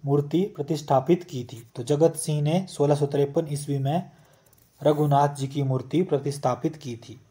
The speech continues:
बेताज क्या हैं? बेताज लाहौल क्षेत्र के व्यावसायिक नर्तक हैं, पुजारी हैं, विद्वान पुरुष हैं या योद्धा हैं? तो ये प्रोफेशनल डांसर हैं, व्यावसायिक नर्तक हैं। ऑप्शन ए इसका सही आंसर होगा।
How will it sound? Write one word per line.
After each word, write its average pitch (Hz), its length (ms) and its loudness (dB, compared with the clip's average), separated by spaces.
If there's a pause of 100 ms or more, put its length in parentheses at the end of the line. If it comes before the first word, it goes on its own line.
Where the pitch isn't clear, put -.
(960)
बेताज 160 680 4
क्या 165 160 4
हैं? 117 340 -2 (720)
बेताज 156 440 4
लाहौल 151 220 6
क्षेत्र 143 340 -2
के 147 120 4
व्यावसायिक 143 460 2
नर्तक 135 440 -2
हैं, 165 180 -2
पुजारी 139 420 4
हैं, 147 420 -4
विद्वान 143 400 4
पुरुष 143 280 2
हैं 165 100 0
या 156 100 4
योद्धा 135 360 -2
हैं? 113 240 -10 (180)
तो 139 100 -2
ये 151 360 2 (280)
प्रोफेशनल 147 540 2
डांसर 131 420 0
हैं, 160 140 2
व्यावसायिक 143 460 2
नर्तक 123 400 -6
हैं। 117 80 -8
ऑप्शन 131 340 -6
ए 131 40 -4
इसका 135 300 -4
सही 120 260 -6
आंसर 113 240 -12
होगा। 110 320 -8